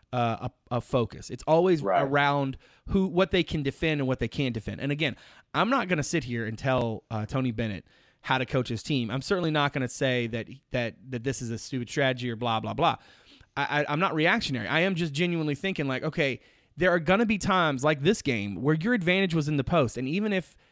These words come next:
Speaker 1: the post isn't the thing that's carried you all season, you actually, somewhere along the way, develop guys who might be able to score a little bit. Mamdi
Speaker 2: Right.
Speaker 1: and Jack, I understand you might not be able to play them together because of defense, right? You, you might not like that lineup as much. But realistically,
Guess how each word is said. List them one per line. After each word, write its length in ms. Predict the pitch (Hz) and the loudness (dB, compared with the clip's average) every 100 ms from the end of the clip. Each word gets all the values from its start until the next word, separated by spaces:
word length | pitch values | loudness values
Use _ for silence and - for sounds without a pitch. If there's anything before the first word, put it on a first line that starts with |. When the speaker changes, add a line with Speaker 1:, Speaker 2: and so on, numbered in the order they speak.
| _ | _
Speaker 1:
the 140 | 143 135 | -6 -2
post 360 | 165 165 156 | 2 2 0
isn't 220 | 160 151 | -4 -4
the 60 | 139 | -6
thing 220 | - 147 | -4 -4
that's 140 | 113 - | -4 -2
carried 300 | 143 147 135 | 2 2 4
you 120 | 131 | 4
all 120 | 120 | 2
season, 520 | - 135 139 151 165 _ | 2 0 2 -2 -4 _
you 140 | 156 180 | -4 -2
actually, 560 | 208 240 - 180 156 - | -4 -6 -4 0 -2 -4
somewhere 360 | - 202 226 208 | -6 -2 0 2
along 180 | 196 185 | 2 2
the 80 | |
way, 180 | 165 175 | 2 2
develop 480 | 143 120 131 175 156 | 2 0 2 2 2
guys 260 | 156 160 165 | 0 0 0
who 100 | 147 | -2
might 260 | 135 147 | 0 0
be 120 | 160 | 0
able 160 | 170 170 | 0 -2
to 60 | - | -4
score 200 | 175 208 | 0 0
a 20 | |
little 180 | 117 117 | -2 -6
bit. 220 | 101 - - - - | -10 -12 -20 -20 -4
Mamdi 360 | 135 156 165 156 | 2 4 4 4
Speaker 2:
Right. 100 | 147 | 2
Speaker 1:
and 120 | 131 | 2
Jack, 340 | 123 139 143 - - - | 2 2 0 -6 -20 -4
I 120 | 143 | -2
understand 520 | 143 147 127 160 151 | 0 0 0 0 0
you 80 | 135 | 0
might 220 | 143 147 | 0 -2
not 120 | 147 147 | -2 -2
be 80 | 143 | 0
able 100 | 120 | -2
to 40 | |
play 280 | - 160 170 | -2 0 2
them 180 | 156 135 | 0 -2
together 640 | 127 110 160 175 127 123 _ _ - | -8 -2 0 2 0 -2 _ _ -8
because 300 | 131 - 143 | -6 -2 -2
of 100 | 113 | -2
defense, 480 | 165 233 135 107 - | -4 -2 -4 -4 -4
right? 240 | 120 127 | -2 -2
You, 160 | 139 131 | -2 -6
you 160 | 143 131 | -2 -2
might 160 | 143 | -2
not 140 | 143 98 | -2 -2
like 240 | 127 120 | -2 -2
that 140 | 107 | -2
lineup 360 | 117 135 190 117 | 0 0 0 0
as 120 | 107 | -2
much. 300 | 104 101 - _ _ - | -6 -8 -12 _ _ -10
But 120 | 127 | -2
realistically, 760 | 143 180 226 - 190 156 135 | 4 4 4 0 -2 0 0